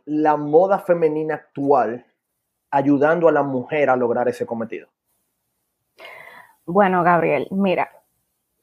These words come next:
Speaker 2: lo primero es que yo creo que vivimos en tiempos muy cambiantes y decisivos.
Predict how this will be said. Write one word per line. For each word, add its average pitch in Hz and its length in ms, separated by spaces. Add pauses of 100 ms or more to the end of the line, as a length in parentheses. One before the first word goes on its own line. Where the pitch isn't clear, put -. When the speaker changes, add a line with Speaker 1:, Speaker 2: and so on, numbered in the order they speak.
(120)
Speaker 2:
lo 226 140
primero 240 400
es 208 280 (680)
que 196 760 (800)
yo 208 180
creo 240 260
que 202 720
vivimos 220 560
en 226 160
tiempos 220 500 (440)
muy 233 300
cambiantes 175 880
y 190 320
decisivos. 175 760